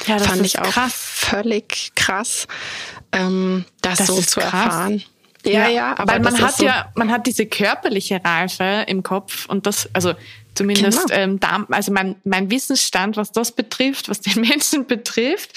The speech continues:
Speaker 1: äh, ist tatsächlich, also vor, oder vor zehn Jahren waren's noch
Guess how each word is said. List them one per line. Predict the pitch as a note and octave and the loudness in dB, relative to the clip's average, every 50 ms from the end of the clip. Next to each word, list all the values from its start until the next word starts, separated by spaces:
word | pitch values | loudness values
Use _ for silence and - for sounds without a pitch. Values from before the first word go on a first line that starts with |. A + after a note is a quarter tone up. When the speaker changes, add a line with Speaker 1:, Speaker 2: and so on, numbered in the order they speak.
| - - - - - - - - _ - | -10 -8 -8 -8 -8 -10 -14 -16 _ -2
Speaker 1:
äh, | G#3 G#3 G3+ G3 G3 G3 F3 - | 0 2 2 2 2 0 0 -2
ist | G#3+ - | 0 0
tatsächlich, | A#3 G#3 - - G3+ G#3 B3+ A3+ - | -2 -2 0 -2 -2 0 -2 0 0
also | G3+ G3+ G3+ G#3+ G#3 G3+ G3 G3 F#3+ F3 - G#3+ - _ - - - | 0 0 0 0 0 0 0 0 -2 -2 -4 -6 -10 _ -14 -6 -2
vor, | - G3 G3 F#3 F#3 F3 F2 G#2+ | -2 0 2 2 0 0 0 0
oder | - D#3 | -2 -2
vor | D#3+ E3+ E3 | -2 -4 -4
zehn | E3 - G3+ G3 G3 | -2 -2 0 0 0
Jahren | F3+ C#3+ C#3 D3+ F#3 A3+ A#3+ A#3 A3 G#3 | 0 0 2 2 2 2 0 0 0 0
waren's | G3 G3 F#3 G3 G#3 G#3 - - - | 0 0 0 0 -2 -2 -4 -4 -2
noch | G#3+ G3+ G#3 G#3 - | -2 -2 -2 -2 -6